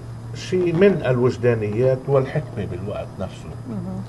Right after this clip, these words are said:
Speaker 1: قصيدة بعنوان الود سحر من ديوان زنبقة خضراء.
Speaker 2: أضواء على زنبقة خضراء.
Speaker 1: اخفض جناحك في الحياة تواضعا،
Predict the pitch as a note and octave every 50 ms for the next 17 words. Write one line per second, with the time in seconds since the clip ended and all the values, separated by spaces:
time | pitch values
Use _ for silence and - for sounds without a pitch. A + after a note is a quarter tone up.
0 | - - - - - - - - - - - - - - D3+ D3 - - G#3 G#3
1 | F#3+ D#3+ F3+ F3 D3+ C#3+ C3+ C3+ C#3 C#3+ D#3 E3+ E3+ E3 D#3 C3 B2 C#3 C#3+ C#3+
2 | D#3 E3+ D#3 B2+ A#2 B2 A#2 - - E3+ D3+ - - D3 C#3 C#3 C#3 C3+ C3+ C#3
3 | C3+ C3 - - - - - - - - - C3+ C#3+ F#3 G3+ F#3+ F3 D#3 C#3+ C3
4 | A#2 G#2+ - - - - A2+ A#2 A#2 A#2 A2+ B2 B2+ B2+ C#3 C3+ B2 G#2+ G2+ A2+
5 | G#2 G#2+ G2+ G2 - - A2+ G#2+ G#2+ A#2 G2+ G2 G2 F#2+ F#2+ F#2 - G3+ F#3+ F#3
6 | F#3 F#3 F3 F3 E3 D#3+ F3+ E3+ E3+ E3 D#3+ - - - - F3+ E3+ F3 F#3 F3
7 | F3 - - - - - - - - - - - - - - - - - - -
8 | - - - - - - - - - - - - - - - - - - - -
9 | - - - - - - - - - - - - - - - F3+ D#3+ C3+ A2+ C#3+
10 | D3+ C#3 D#3 F3+ F3+ F3 - E3+ D#3 - D#3 D3+ D3 - C#3+ C#3 C3+ - C3 A#2+
11 | B2 B2 A2+ G#2+ A2+ A2+ G#2 - - - F#2+ F#2+ F#2 F2 E2+ E2 D#2 E2 D#2 D2+
12 | - -